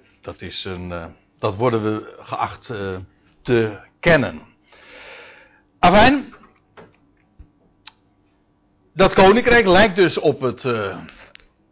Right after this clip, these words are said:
een koning die voor zijn zoon een bruiloft aanricht. En dan trouwens moet ik nog wel even één ding, eh, nog bijzeggen. Eh,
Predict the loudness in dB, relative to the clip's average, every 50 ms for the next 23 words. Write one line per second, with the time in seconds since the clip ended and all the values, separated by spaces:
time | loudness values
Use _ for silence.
0 | _ _ _ -12 -12 -12 -4 2 4 4 4 4 0 -4 -6 -8 -6 -4 -4 -2
1 | -2 -2 -2 -2 -2 -2 -2 -4 -6 -8 -6 -2 -2 0 0 2 2 0 0 -2
2 | -4 -6 -4 -2 -2 -2 -2 -2 -4 -4 -6 -8 -10 -12 -6 -2 -2 -2 -2 0
3 | -2 -2 -2 -2 -6 -10 -10 -10 -8 -8 -6 -6 -4 -4 -2 -2 -2 -4 -4 -6
4 | -6 -8 -6 -4 -6 -6 -4 -6 -8 -10 -10 -8 -6 -6 -4 -4 -6 -6 -6 -8
5 | -18 -20 -20 -20 -10 -4 -2 0 0 0 0 0 -2 -2 -2 -4 -8 -10 -10 -16
6 | _ -20 -20 -20 -20 -20 -20 -20 -20 -20 -18 _ -4 -2 -2